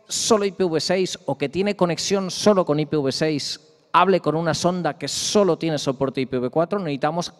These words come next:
algo en medio que haga una traducción. ¿Ok? Y eso puede ser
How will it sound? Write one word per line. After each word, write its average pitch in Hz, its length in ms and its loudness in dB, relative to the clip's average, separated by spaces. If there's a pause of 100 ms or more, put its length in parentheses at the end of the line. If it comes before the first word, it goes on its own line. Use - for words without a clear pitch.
algo 175 300 0
en 147 120 2
medio 185 380 -2
que 151 80 -8
haga 147 140 -6
una 147 180 -2
traducción. 113 580 -4 (800)
¿Ok? 113 200 -6 (1080)
Y 139 120 2
eso 160 200 2
puede 175 220 4
ser 180 280 0